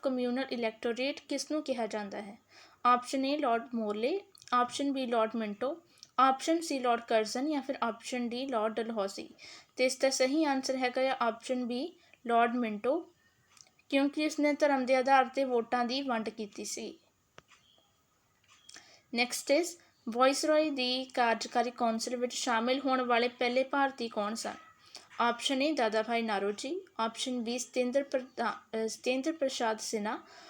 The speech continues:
ਆਪਸ਼ਨ ਸੀ ਗੋਪਾਲ ਕ੍ਰਿਸ਼ਨ ਗੋਖਲੇ ਜਾਂ ਫਿਰ ਆਪਸ਼ਨ ਡੀ ਸੈਯਦ ਅਹਿਮਦ ਖਾਨ।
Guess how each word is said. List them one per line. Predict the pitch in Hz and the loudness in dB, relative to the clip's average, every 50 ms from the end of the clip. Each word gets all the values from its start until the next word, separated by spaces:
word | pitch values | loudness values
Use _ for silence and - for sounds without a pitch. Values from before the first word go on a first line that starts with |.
| - - _ _ - | -20 -20 _ _ 4
ਆਪਸ਼ਨ | - 247 240 254 - - 311 339 | 6 6 6 6 2 0 0 0
ਸੀ | 330 - 277 269 | 0 -2 -2 -2
ਗੋਪਾਲ | 254 240 269 254 254 - 240 233 240 262 | 0 2 2 2 4 4 2 2 2 0
ਕ੍ਰਿਸ਼ਨ | - 262 254 - - 247 247 | -2 -4 -4 -4 -4 -6 -4
ਗੋਖਲੇ | 226 220 208 202 202 - 226 247 277 | 0 0 0 -2 -2 -2 0 2 2
ਜਾਂ | 285 262 240 | 2 2 0
ਫਿਰ | - 254 233 - 220 | -4 -6 -6 -2 -2
ਆਪਸ਼ਨ | 220 208 214 - - 254 240 240 233 | -2 -2 -4 -6 -6 -4 -2 -2 -2
ਡੀ | 220 233 254 330 330 - - - - - _ _ - | -2 -2 -2 -4 -6 -8 -16 -20 -20 -20 _ _ -14
ਸੈਯਦ | - - - 262 254 262 262 277 294 294 277 | -4 2 4 6 6 6 4 2 2 2 0
ਅਹਿਮਦ | 277 - 240 240 220 220 226 214 - - | -2 -4 -6 -4 -2 -2 -2 -4 -4 -8
ਖਾਨ। | - 202 185 160 - | -6 -4 -4 -4 -4